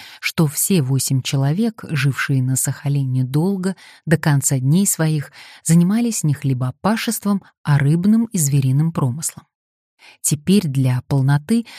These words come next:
остается упомянуть еще о местном коренном населении — геликах.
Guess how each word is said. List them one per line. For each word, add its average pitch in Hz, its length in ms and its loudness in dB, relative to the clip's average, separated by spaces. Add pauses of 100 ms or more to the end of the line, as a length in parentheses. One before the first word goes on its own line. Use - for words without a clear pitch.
(120)
остается 202 560 2
упомянуть 180 540 2
еще 156 360 -2 (100)
о 143 100 2
местном 160 560 0
коренном 143 640 0
населении — 165 880 -2
геликах. 165 840 0